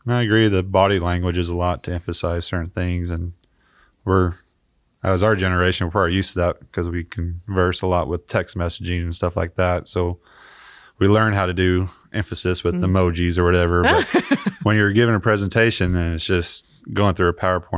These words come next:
Speaker 1: on a webinar, it's hard to get that interaction to kinda get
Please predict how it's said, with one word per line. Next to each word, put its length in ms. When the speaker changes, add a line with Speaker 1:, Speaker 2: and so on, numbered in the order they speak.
Speaker 1:
on 100
a 40
webinar, 480
it's 140
hard 140
to 40
get 140
that 120
interaction 680
to 160
kinda 240
get 320